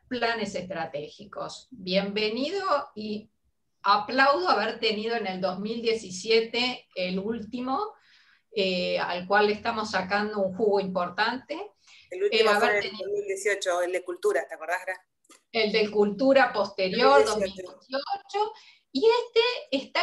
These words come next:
Speaker 1: quedando en el candelero porque, bueno, hemos conseguido este espacio con el copua, que, como dijimos,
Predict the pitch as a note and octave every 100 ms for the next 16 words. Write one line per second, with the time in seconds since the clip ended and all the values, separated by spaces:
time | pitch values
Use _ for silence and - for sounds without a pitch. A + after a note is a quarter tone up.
0 | G#4+ G#4 G4+ G#4 G#4 F#4+ F#4 - F#4 G4
1 | F4+ F#4 G4+ D4 B3 A3+ C4 C#4+ G3+ F3
2 | - G#3 A#3 C#4 - B3+ B3 B3 B3 B3
3 | F#3+ F3 - F#3 A#3 A3 A3+ A3+ A3+ A#3+
4 | A3+ C#4+ C#4+ C#4 C#4+ C#4+ - F#3+ F#3+ G3
5 | G3+ A#3 A#3 F3 E3 -